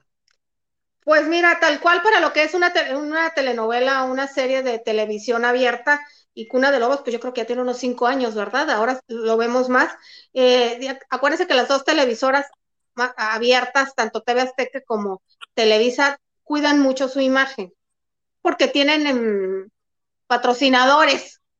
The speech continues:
que aún no aceptan del todo. Entonces no es lo mismo, eh, eh,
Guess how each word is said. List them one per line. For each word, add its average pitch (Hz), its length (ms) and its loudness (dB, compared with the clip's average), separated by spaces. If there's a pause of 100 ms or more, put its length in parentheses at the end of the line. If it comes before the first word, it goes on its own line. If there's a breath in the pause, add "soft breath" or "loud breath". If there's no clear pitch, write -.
(640)
que 240 80 -2
aún 240 180 2
no 269 80 2
aceptan 254 540 0
del 240 200 -4
todo. 277 380 0 (200)
Entonces 254 180 -4
no 269 80 2
es 277 80 2
lo 277 80 2
mismo, 269 580 -2
eh, 208 320 -4 (560)
eh, 240 200 0